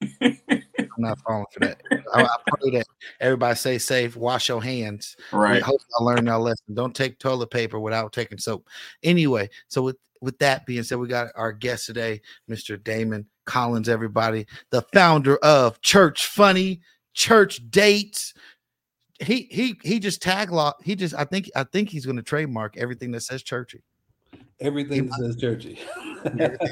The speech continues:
Speaker 3: That's
Speaker 2: says
Speaker 3: what's up.
Speaker 2: churchy. So, um, go ahead and tell everybody where they can find you, your social media handles, and,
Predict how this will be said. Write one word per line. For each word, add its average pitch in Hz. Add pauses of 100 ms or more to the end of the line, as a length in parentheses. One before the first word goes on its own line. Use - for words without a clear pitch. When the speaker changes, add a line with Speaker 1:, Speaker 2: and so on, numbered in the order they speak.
Speaker 3:
That's 143
Speaker 2:
says 123
Speaker 3:
what's 127
up. -
Speaker 2:
churchy. - (800)
So, 151 (280)
um, 147 (680)
go 180
ahead 185
and 165
tell 175
everybody 139
where 131
they 131
can -
find 127
you, 127
your 131
social 123
media 120
handles, 113
and, 104